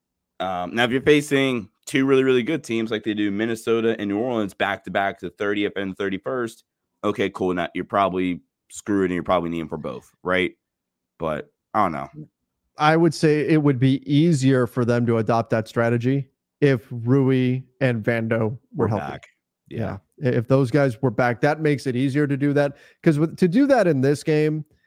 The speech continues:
Speaker 2: and look, Jackson Hayes, how much is he really gonna play? And we know he got the elbow issue in this one,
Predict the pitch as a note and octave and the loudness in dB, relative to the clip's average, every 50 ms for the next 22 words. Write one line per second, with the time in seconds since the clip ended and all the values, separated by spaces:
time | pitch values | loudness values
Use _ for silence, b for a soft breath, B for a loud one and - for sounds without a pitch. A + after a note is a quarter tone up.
0 | _ _ _ _ _ _ _ _ - C#3+ C#3 C3 C3 B2 - - D3+ D#3 E3 - | _ _ _ _ _ _ _ _ 0 2 2 4 2 0 2 2 2 2 2 0
1 | - D#3 C#3+ C3+ C#3 C#3 C#3+ D3 C#3+ B2+ C#3+ C#3 C3+ C#3 C3+ - C#3 C3 B2 C3+ | 0 0 2 4 4 4 4 2 2 0 0 -2 0 -2 -2 0 0 0 2 2
2 | B2+ C3 B2+ C3 C3 B2+ B2 B2 - C3+ B2+ B2+ A#2+ A#2+ B2 B2 B2+ B2+ B2 B2 | 2 2 2 2 0 0 0 -2 0 0 0 0 2 0 0 2 2 2 2 0
3 | B2 A#2 B2 A#2+ A2+ G2 - _ - B2+ A#2+ A#2 A#2+ C3 C#3 C#3 B2 C3 B2+ B2 | 0 2 2 0 0 0 -6 _ -10 -8 -2 -2 0 2 2 0 2 2 2 2
4 | B2 A#2+ - - C3 B2 A#2 A#2 A#2 A#2 A2+ - - A#2+ A#2 A2+ | 2 0 0 0 0 0 0 2 0 0 -2 -2 -2 -2 -2 -4